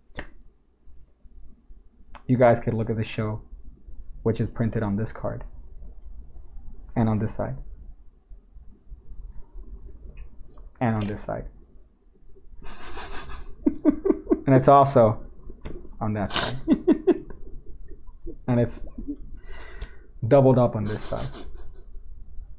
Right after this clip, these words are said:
But more importantly, you could get my phone number on this side.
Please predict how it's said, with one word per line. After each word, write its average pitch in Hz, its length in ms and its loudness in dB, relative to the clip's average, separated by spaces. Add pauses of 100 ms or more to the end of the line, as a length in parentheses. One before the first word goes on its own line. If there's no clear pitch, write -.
(440)
But 147 100 8
more 151 200 10
importantly, 135 500 8 (460)
you 113 120 6
could 117 100 0
get 123 160 8
my 117 120 6
phone 117 280 4
number 101 420 -2 (720)
on 104 120 -2
this 101 160 -6
side. - 220 -8